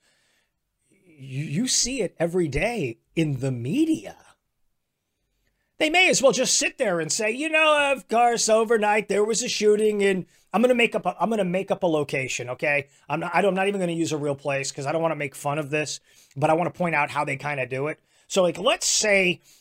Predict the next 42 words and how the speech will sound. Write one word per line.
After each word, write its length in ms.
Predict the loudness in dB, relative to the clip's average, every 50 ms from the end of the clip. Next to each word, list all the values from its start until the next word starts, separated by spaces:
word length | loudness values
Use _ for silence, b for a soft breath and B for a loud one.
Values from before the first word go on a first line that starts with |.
| b b b
there's 360 | 0 2 4 4 4 6 6
a, 220 | 8 8 6 6 4 0
there's 280 | 2 2 4 4 4
a 60 | 2 0
place 520 | 0 0 0 2 4 4 4 2 -2 -2
in 80 | -2 -4
a 80 | -4
city, 520 | -4 -4 -2 -2 -2 0 0 -2 -2 -4 _ _ _ _ _ _ _ _ _
let's 180 | -8 -4 -2 0
say 100 | 0 0
there's 180 | 0 0 -2 -2
a 40 |
place 320 | -4 -4 -4 -2 -2 -2 -2
in 80 | -2
a 60 | -2 -2
city 320 | -2 0 0 -2 -2 -4
called, 520 | -6 -4 -4 -2 -2 -2 -4 -4 -4 -4
um, 380 | -2 -2 -2 -4 -6 -8 -12 -16 _ _ _ _ _ _ _ _ _ _ _ -10
uh, 360 | -8 -6 -4 -4 -2 -4 -4 -6 -10 -20 _ _ _ _ -10
we'll 120 | -6 -6 -6
just 200 | -6 -8 -12 -14
call 380 | -14 -12 -10 -8 -8 -6 -6
it, 160 | -6 -8 -8 -10 -10
I 40 | -10
wanna 160 | -10 -10 -10
call 220 | -12 -14 -14 -12
it 80 | -10 -10
something 180 | -10 -10 -8 -8
that's 140 | -10 -8
not 120 | -8 -10 -8
gonna 160 | -8 -10 -10
upset 340 | -10 -12 -10 -8 -8 -6 -6
anybody. 500 | -6 -8 -8 -10 -10 -10 -10 -10 -12 -12 _ _ _ _ _ _ _ -16
I 60 | -14
wanna 220 | -12 -10 -10 -10
be 180 | -10 -10 -10 -10 -10
honest. 640 | -10 -8 -6 -6 -6 -8 -8 -8 -8 -10 -12 -12 -16 _ _ _ _ _ _
I 40 | -14
wanna 120 | -12 -12 -10
be 100 | -12 -12
truthful. 840 | -10 -8 -6 -4 -4 -6 -8 -12 _ -10 -8 -6 -6 -6 -8 -10 _ _ _ _ _ _ _ _ _ _ _ _ _ _ _ -14
So, 120 | -14 -14